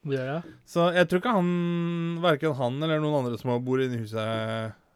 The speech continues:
Speaker 2: som, som de bor i nå, vet det, men jeg er litt sånn, jeg driver og skriver litt ting på de her stenderne som kulepinne, så hvis noen skal rive det huset her om, si, to hundre og femti år da, så står det spørsmål som jeg lurer på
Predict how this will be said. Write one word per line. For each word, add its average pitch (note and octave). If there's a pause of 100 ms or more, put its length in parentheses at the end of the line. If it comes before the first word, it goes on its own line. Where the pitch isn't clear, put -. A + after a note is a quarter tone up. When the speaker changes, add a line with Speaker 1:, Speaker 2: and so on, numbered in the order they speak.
(180)
Speaker 2:
som, A#2+
som A#2+
de A#2+
bor A#2+
i B2+
nå, B2+
vet A#2
det, G3+
men F3 (1040)
jeg D3
er A#3
litt F#3
sånn, C#3
jeg G3+
driver D#3+
og F3
skriver C3
litt D3
ting A#2+
på D#3
de C#3
her B2+
stenderne A#2+
som B2
kulepinne, C#3
så F3+
hvis D#3
noen D3
skal C#3
rive C3
det C3+
huset B2
her B2+
om, C#3+
si, C3+
to -
hundre C3
og B2+
femti A2+
år A3+
da, F3+ (480)
så G3
står C3
det E3
spørsmål D3+ (320)
som D#3+
jeg C3+
lurer C3
på D3